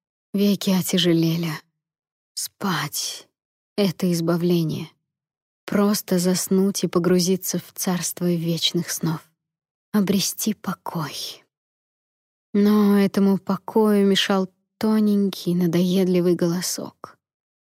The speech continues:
"Так это не закончится. Так это не закончится. Ты выжила не для того, чтобы теперь сдаться.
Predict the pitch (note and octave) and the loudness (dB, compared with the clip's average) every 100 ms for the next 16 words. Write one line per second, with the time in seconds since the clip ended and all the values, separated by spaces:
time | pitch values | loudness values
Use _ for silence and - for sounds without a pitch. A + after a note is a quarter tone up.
0 | _ - F#3+ F3+ - - - F#3 F3 F3+ | _ -4 -2 -2 -6 -12 -2 0 2 2
1 | F#3 G3+ - G3+ F#3 E3+ - - - _ | 2 0 -2 -2 0 -4 -6 -10 -10 _
2 | _ _ - F3+ F3+ - - - G#3+ A3 | _ _ -6 -2 -2 -4 -8 0 2 4
3 | A3+ A3+ A3+ A3 G#3 A#3 - B3 G#3 - | 4 4 4 4 2 -2 0 0 2 -2
4 | F3+ - G3+ F3+ _ _ _ _ _ - | -6 -6 -6 -8 _ _ _ _ _ 0
5 | A3 A#3 G#3+ G#3 E3+ E3+ F3 F#3+ G3+ F#3+ | 4 4 4 4 4 2 4 4 6 4
6 | G#3 A3 G#3+ G#3+ F3 F3+ F3+ F#3+ F3+ F3+ | 4 2 2 0 0 0 0 0 2 2
7 | F3+ F3+ G3 F3+ - D#3+ | 2 2 0 0 -6 -8